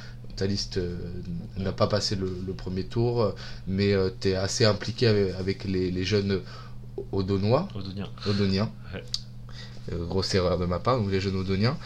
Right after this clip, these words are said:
Speaker 1: Euh, et un futur aussi, euh, Georges, sur, euh, sur Saint-Ouen ?
Speaker 2: Euh,
Speaker 1: Parce que déjà, vous avez un empire de, de, d'appartements. <laughs>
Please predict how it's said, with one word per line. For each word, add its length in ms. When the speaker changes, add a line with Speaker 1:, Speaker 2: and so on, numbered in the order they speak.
Speaker 1:
Euh, 920
et 60
un 100
futur 300
aussi, 300
euh, 1040
Georges, 540
sur, 340
euh, 260
sur 200
Saint-Ouen ? 400
Speaker 2:
Euh, 440
Speaker 1:
Parce 160
que 80
déjà, 180
vous 140
avez 100
un 140
empire 340
de, 580
de, 60
d'appartements. 500
<laughs> 100